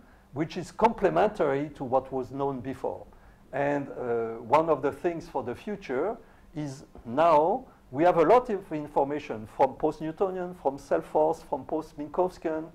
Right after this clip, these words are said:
hopefully from quantum calculations. And the summary of all the lectures is to say that, uh, um,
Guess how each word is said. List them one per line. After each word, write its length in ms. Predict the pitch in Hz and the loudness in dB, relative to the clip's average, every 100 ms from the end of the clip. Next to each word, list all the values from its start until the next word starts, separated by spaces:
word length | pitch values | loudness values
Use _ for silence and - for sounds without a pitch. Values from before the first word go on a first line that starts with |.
| - | -2
hopefully 520 | 175 180 - 165 160 | 0 0 0 0 0
from 240 | 160 143 135 | 0 -2 0
quantum 380 | 160 151 156 131 | -2 -2 -6 -4
calculations. 840 | 127 - 120 135 - 190 262 - - - - - - - | -4 -4 -6 -6 -6 -8 -8 -10 -20 -20 -20 -20 -20 -6
And 260 | 139 147 135 | -4 -4 -4
the 140 | 127 | -4
summary 540 | - 160 151 143 143 | -2 -2 0 0 0
of 140 | 131 - | -4 -2
all 120 | 143 | -2
the 140 | 127 120 | -2 -2
lectures 480 | 139 - 208 214 208 - | -2 0 0 0 -2 -10
is 200 | 139 - - | -12 -12 -16
to 80 | |
say 360 | 131 - 175 196 | -10 -2 0 0
that, 280 | 131 147 170 - - - - _ - | 2 2 0 -8 -20 -20 -20 _ -6
uh, 640 | 139 135 123 120 117 113 - - _ - _ | 0 2 2 0 -2 -4 -10 -20 _ -20 _
um, 520 | 147 127 123 127 131 | -14 -12 -12 -16 -18